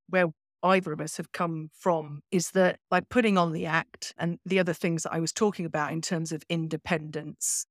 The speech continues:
fixing, always being the person who's a little upbeat, there sometimes comes a point in time where your heart wants to scream out, "Yeah, but what about me? What about how I'm feeling?" But if you have created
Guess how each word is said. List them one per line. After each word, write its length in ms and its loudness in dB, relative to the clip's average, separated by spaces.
fixing, 800 -4
always 460 2
being 240 0
the 80 -6
person 440 -2
who's 180 -2
a 60 0
little 340 -2
upbeat, 560 -4
there 140 2
sometimes 580 2
comes 280 -2
a 40 -4
point 360 -4
in 160 -8
time 500 -4
where 460 4
your 160 0
heart 380 4
wants 260 -2
to 100 -10
scream 440 -2
out, 260 0
"Yeah, 200 -6
but 120 -10
what 160 -2
about 340 2
me? 500 2
What 160 6
about 420 4
how 260 2
I'm 220 6
feeling?" 540 -4
But 140 0
if 200 -4
you 260 2
have 460 2
created 1040 -2